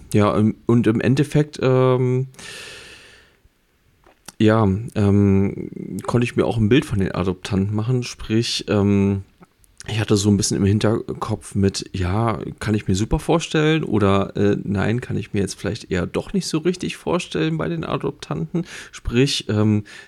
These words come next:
der, unser, unsere Pflegestellenhunde sind mir natürlich dementsprechend auch schon ans Herz gewachsen, sodass ich sie auch an die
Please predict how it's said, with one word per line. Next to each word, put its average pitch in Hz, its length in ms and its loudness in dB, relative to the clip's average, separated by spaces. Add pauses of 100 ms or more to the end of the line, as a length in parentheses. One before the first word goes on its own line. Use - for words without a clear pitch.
(120)
der, 90 960 0 (400)
unser, 90 540 -6 (160)
unsere 90 260 -4
Pflegestellenhunde 139 1300 0
sind 104 400 -2
mir 120 80 0
natürlich 104 280 -4
dementsprechend 101 500 -2
auch - 100 -6
schon - 240 -4
ans 80 240 -6
Herz 101 240 -4
gewachsen, - 420 -6
sodass 95 380 -6
ich - 240 -10 (380)
sie 98 360 -2
auch - 240 -6
an 92 220 -4
die 92 400 -4